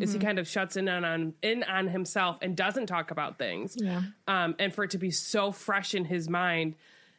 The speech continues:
Speaker 1: and to, he doesn't wanna say the words, 'cause then he, he knows, he knows exactly what happened. He knows that he's gone, but saying it out loud is, like, making it
Speaker 2: Takes it next level.
Speaker 1: solidly true. You know what I
Speaker 2: Yeah.
Speaker 1: mean?
Speaker 2: Yeah.
Speaker 1: Um,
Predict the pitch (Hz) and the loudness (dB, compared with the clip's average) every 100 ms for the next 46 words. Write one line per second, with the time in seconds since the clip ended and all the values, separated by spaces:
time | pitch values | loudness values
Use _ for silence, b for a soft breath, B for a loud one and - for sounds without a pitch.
0 | - 180 185 160 - 160 185 190 190 180 | -4 -2 0 -4 -6 -4 0 2 2 2
1 | 185 185 170 - 196 190 185 160 170 180 | 2 0 0 2 2 4 2 2 2 2
2 | 190 - 185 180 190 185 - - 269 247 | 0 -2 0 2 2 0 -2 0 2 4
3 | 285 381 359 285 262 262 262 269 220 170 | 4 2 0 0 0 4 4 4 2 4
4 | 208 208 190 147 - 160 - - 180 B | 2 4 0 2 2 0 0 -8 -10 B
5 | B - 277 226 254 240 165 170 180 160 | B 0 2 4 4 2 -2 -2 -2 2
6 | 170 156 180 302 - B B B - 208 | 2 4 2 0 -4 B B B -4 -4
7 | 202 - - 226 220 214 196 - 175 160 | 0 0 4 4 4 4 4 4 4 4
8 | 165 208 247 - 196 170 180 165 165 185 | 4 2 -2 -2 0 2 2 0 -2 2
9 | 196 185 196 180 175 - _ _ _ - | 4 4 2 2 0 -2 _ _ _ 0
10 | 330 254 196 202 190 185 160 151 151 185 | 2 2 2 2 2 2 2 2 2 2
11 | 190 202 170 98 165 165 - 175 131 127 | 4 4 2 -2 -2 -2 -4 -2 -2 0
12 | 208 190 190 180 180 175 170 202 - - | 2 2 2 2 2 2 0 -2 -8 -8
13 | 120 131 220 165 151 127 - | -6 -4 -2 0 0 -2 -6